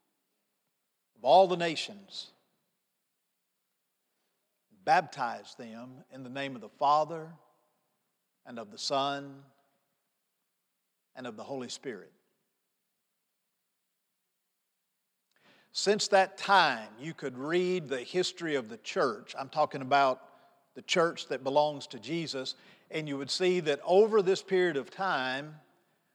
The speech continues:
the church has struggled from time to time trying to figure out, trying to interpret, trying to put into place exactly what Jesus was talking about. How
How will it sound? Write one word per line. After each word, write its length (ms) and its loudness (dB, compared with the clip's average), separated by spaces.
the 140 -20
church 600 2
has 160 -6
struggled 760 4
from 200 -6
time 360 -4
to 80 -6
time 440 -2
trying 300 -2
to 60 -4
figure 400 0
out, 360 4
trying 380 -4
to 120 -2
interpret, 880 -6
trying 420 0
to 100 0
put 340 -4
into 260 -8
place 640 -2
exactly 720 0
what 300 0
Jesus 520 -8
was 160 -10
talking 460 0
about. 420 -4
How 720 4